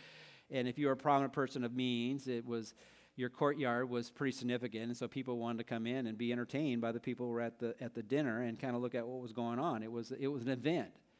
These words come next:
And so somehow she slipped in, and normally a person like that would slip in but stay on the outside because if they got closer in, they would be rejected. But she got in close, and, and,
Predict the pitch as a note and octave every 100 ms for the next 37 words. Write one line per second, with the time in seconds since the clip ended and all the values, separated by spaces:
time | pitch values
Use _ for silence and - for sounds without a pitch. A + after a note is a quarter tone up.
0 | _ _ _ - A#2+ C#3 - F3+ F3+ D#3
1 | D3 C#3+ B2 C#3+ C#3+ - G3 D3 F3+ E3
2 | - - - - B2 C3+ F3 F3+ C#3 D#3
3 | C#3+ C3+ B2+ C3+ B2 - C3+ C#3+ C3+ B2
4 | - C3+ B2 A#2+ A#2 - D#3 C#3+ A#2 A#2
5 | A#2+ A#2+ A2+ A#2 A#2+ - C3+ B2+ B2+ -
6 | C3+ B2 A2+ A2+ A2+ A2 G#2+ G2+ - B2+
7 | C#3 - F2 A#2 C#3+ _ _ _ _ _
8 | B2 A2+ D#3 D#3 C#3+ C#3 C3+ C3 F3+ E3
9 | A#2+ C3+ - - _ _ _ - C#3+ C#3
10 | C#3+ - C#3+